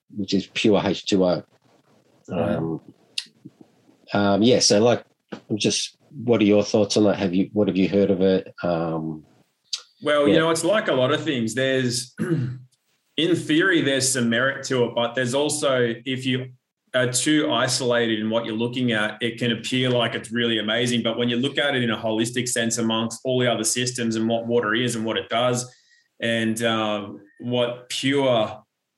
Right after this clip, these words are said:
Speaker 2: dep-, if it's just depleted water, it's, um, the theory is sound in isolation, but in my experience, it's not. It's not really, uh,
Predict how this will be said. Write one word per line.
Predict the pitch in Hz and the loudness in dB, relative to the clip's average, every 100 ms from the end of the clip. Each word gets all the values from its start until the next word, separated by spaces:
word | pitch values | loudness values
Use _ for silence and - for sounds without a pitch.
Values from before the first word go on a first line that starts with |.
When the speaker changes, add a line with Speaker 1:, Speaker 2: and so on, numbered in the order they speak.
| _ - | _ -8
Speaker 2:
dep-, | 127 - - | -6 -8 -6
if | 135 | -2
it's | 135 - | -2 0
just | 170 - | -2 -2
depleted | 123 127 - 160 139 107 104 | -4 -6 -4 -2 -2 -4 -4
water, | 123 143 120 | -2 0 2
it's, | 113 107 117 | 0 -2 0
um, | 113 107 101 101 101 _ _ _ _ _ - | 0 -2 -6 -10 -14 _ _ _ _ _ -10
the | |
theory | 127 127 175 185 156 123 117 117 - _ _ | -6 -2 0 2 2 0 -2 -4 -14 _ _
is | 131 123 - | -4 -2 0
sound | 123 117 120 117 110 113 _ _ - | 0 0 0 0 -2 -6 _ _ -4
in | 120 | -2
isolation, | 120 120 - 107 104 104 85 - _ _ _ _ _ _ | 0 -2 -2 -2 -2 -6 -10 -18 _ _ _ _ _ _
but | 120 120 120 | 0 0 0
in | 131 127 | 0 2
my | 131 127 | 2 0
experience, | 127 - 135 135 127 127 | -2 -4 -2 -2 -2 -4
it's | 113 120 | -6 -4
not. | 117 107 - - _ _ _ _ _ _ _ - | -2 -2 -4 -14 _ _ _ _ _ _ _ -8
It's | 110 - | -6 -4
not | 117 110 110 | -2 -2 -2
really, | 110 107 104 101 101 101 101 | -2 -2 -4 -6 -8 -10 -12
uh, | 98 98 | -10 -10